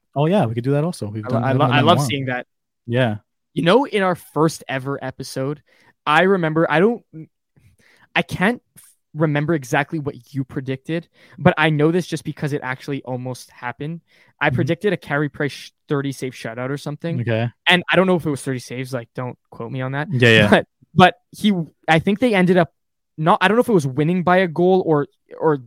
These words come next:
Speaker 2: they scored one goal, the other team scored one goal in the third period, but I was, like, so excited 'cause I was like, "My first bold take."
Speaker 1: <laughs>
Speaker 2: Like, but it, it was pretty funny. But anyway,
Speaker 1: Yeah.
Speaker 2: good times.
Speaker 1: Good times, great times. These are good times also.
Speaker 2: Yeah, I'm, I'm,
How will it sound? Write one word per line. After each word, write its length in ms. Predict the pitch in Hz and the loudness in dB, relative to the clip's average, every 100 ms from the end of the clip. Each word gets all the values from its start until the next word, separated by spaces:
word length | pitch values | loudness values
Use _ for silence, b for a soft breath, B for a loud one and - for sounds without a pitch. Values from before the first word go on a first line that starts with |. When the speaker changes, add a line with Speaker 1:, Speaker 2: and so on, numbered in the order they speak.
| - | -2
Speaker 2:
they 180 | 165 160 | 0 0
scored 400 | - 160 151 135 | -2 -2 -2 0
one 180 | 139 135 | -2 0
goal, 140 | 139 | -2
the 80 | 143 | 0
other 100 | 139 | -2
team 160 | - 139 | -4 -6
scored 220 | 151 139 | -4 -2
one 100 | 139 | -4
goal 140 | 139 139 | -4 -6
in 40 | |
the 40 | 123 | -6
third 240 | 139 131 | -10 -12
period, 280 | 123 131 143 | -12 -10 -6
but 80 | 131 | -6
I 40 | |
was, 100 | 135 | -6
like, 120 | 139 | -8
so 140 | - 165 | -4 -4
excited 320 | - 156 143 | 0 -2 0
'cause 100 | 139 | -2
I 40 | |
was 100 | 139 | -4
like, 80 | 147 | -2
"My 120 | 180 | -4
first 280 | 175 233 - | 0 -2 0
bold 240 | 440 453 175 | -4 -4 -2
take." 240 | 240 175 | -2 2
Speaker 1:
<laughs> 100 | 135 | 6
Speaker 2:
Like, 420 | 135 165 151 147 123 - _ _ | 10 10 10 8 4 -8 _ _
but 180 | 151 - _ B B B - | -4 -4 _ B B B -2
it, 80 | 156 | 0
it 120 | 139 | 2
was 120 | 151 | 0
pretty 160 | 143 131 | -2 -6
funny. 240 | 117 117 | -8 -6
But 160 | 131 143 | -2 0
anyway, 380 | 135 123 123 - _ _ | 0 -2 -6 -12 _ _
Speaker 1:
Yeah. 140 | 123 107 | -2 0
Speaker 2:
good 60 | |
times. 340 | 120 120 - _ _ _ _ _ | -2 -6 -14 _ _ _ _ _
Speaker 1:
Good 140 | 113 - | -10 -6
times, 300 | 104 104 - | -4 -4 -6
great 160 | 117 - | -10 -8
times. 320 | 101 110 - _ _ _ _ | -10 -10 -14 _ _ _ _
These 120 | 180 | -2
are 40 | 147 | 0
good 120 | 117 | 0
times 200 | 107 117 | 0 -2
also. 320 | 143 - 101 _ _ _ _ _ _ _ - | -4 -6 -12 _ _ _ _ _ _ _ 2
Speaker 2:
Yeah, 220 | 156 139 | 4 4
I'm, 240 | 139 156 131 | 2 -2 -4
I'm, 260 | 151 131 | -6 -6